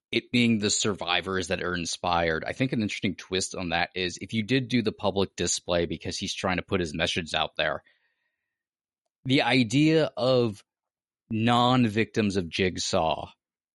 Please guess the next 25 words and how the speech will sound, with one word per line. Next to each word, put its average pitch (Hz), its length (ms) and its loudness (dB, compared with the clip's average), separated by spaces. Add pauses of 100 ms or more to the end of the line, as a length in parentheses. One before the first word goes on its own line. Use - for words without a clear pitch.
(1400)
taking 117 360 0
up 104 140 -4
the 117 80 0
mantle 95 500 0
of 82 100 -2
Jigsaw 82 580 -2
because 80 420 -8
they're 87 280 2
inspired 82 720 -2
by 78 160 0
what 80 160 -4
he's 78 180 -10
doing, 85 460 -4 (100)
even 107 180 -4
though 107 80 0
they're 95 140 0
not 90 260 -2 (120)
going 92 320 0
through 92 280 -4
it - 120 -10
themselves, 78 880 -6 (960)
and 110 160 -2
then 110 220 0
becoming 107 420 0
a 85 60 0